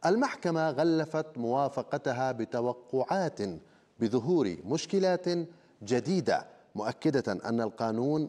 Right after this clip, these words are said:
يسمح لنائب يواجه لوائح اتهام في قضايا جنائية بتشكيل حكومة إلا أن ذلك لا يعني تجاهل اعتبارات أخرى في إيماءة إلى عدم إمكانية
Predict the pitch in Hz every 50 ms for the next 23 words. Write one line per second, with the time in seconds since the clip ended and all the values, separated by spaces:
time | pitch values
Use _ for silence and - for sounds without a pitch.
0 | - - 117 117 143 170 165 - - 117 98 - - 90 95 110 117 135 143 151
1 | 143 104 95 87 92 85 87 92 110 131 147 147 113 110 101 101 92 92 101 120
2 | 131 - - - 127 - - 147 143 147 180 190 185 165 113 85 - - - -
3 | _ _ _ _ - 117 - - 110 104 139 143 135 120 101 127 139 139 147 -
4 | 185 180 185 180 170 - - - - - _ - - 185 170 - - - 254 247
5 | 233 - 208 208 202 - 254 262 185 110 90 73 - - - _ _ _ _ -
6 | 95 95 98 110 110 110 107 107 127 135 139 160 156 - 175 165 143 113 110 123
7 | 127 147 165 165 165 160 - 110 98 110 127 135 139 151 151 147 135 135 - -
8 | 123 117 110 104 98 95 95 113 135 147 147 143 - 156 165 170 - - 120 -
9 | - - 98 90 80 - - - - - - _ _ _ 139 151 - 143 151 156
10 | 160 175 175 139 107 110 - 110 107 - - 117 110 110 110 107 107 113 156 208
11 | 170 190 165 131 117 113 107 127 160 170 - - 156 143 135 139 156 175 160 170
12 | 160 165 170 165 160